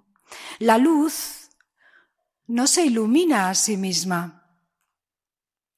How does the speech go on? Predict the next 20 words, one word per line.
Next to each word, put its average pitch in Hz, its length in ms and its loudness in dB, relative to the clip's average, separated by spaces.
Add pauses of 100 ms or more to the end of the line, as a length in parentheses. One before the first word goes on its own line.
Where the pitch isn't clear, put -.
(380)
no 254 260 8
luce 262 420 2
para 175 300 -2
sí. 175 460 -8 (2250)
Ha 226 120 -4
nacido 277 480 -2
para 247 200 2
una 233 180 0
misión, 190 760 -4 (200)
servir, 180 640 -6 (800)
iluminar. 180 840 -8 (1400)
El 190 100 -14
Señor, 214 500 -2
que 196 180 -4
es - 340 -8
mi 240 160 0
sal 175 580 -4 (1120)
y 254 140 0
mi 233 120 2
luz, 175 580 -10